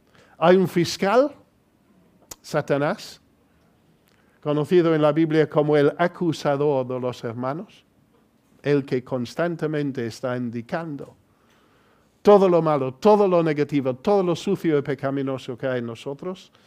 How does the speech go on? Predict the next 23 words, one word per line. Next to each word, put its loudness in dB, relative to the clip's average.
un 2
acusador, -4
pero 0
también -2
hay 0
un -2
abogado 0
que -8
nos -10
defiende. -10
Es -4
el 2
Señor -2
Jesucristo -8
que -8
nos -4
representa -4
e 2
intercede 2
constantemente -4
a -4
favor -6
nuestro. -12